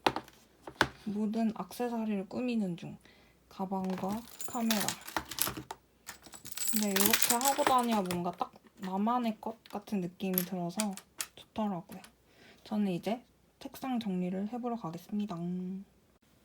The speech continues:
제가 이번에 만든 키스컷이 도착을 해가지고 사용을 해봤는데, 음, 뭔가 유튜브에서 그래도 이벤트를 하나 열어보고 싶어서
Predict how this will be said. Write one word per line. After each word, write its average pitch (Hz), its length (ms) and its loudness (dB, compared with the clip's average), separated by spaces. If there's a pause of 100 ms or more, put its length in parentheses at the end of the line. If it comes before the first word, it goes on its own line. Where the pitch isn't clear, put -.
(1160)
제가 214 520 -6
이번에 202 520 -2
만든 190 320 -6
키스컷이 208 1160 -4
도착을 226 600 -6
해가지고 262 880 -6 (460)
사용을 277 580 -6
해봤는데, 247 920 -4 (500)
음, 190 600 -6
뭔가 196 640 -4
유튜브에서 233 1000 -10
그래도 196 920 -6
이벤트를 247 680 -6
하나 262 240 -6
열어보고 220 460 -4
싶어서 214 640 -6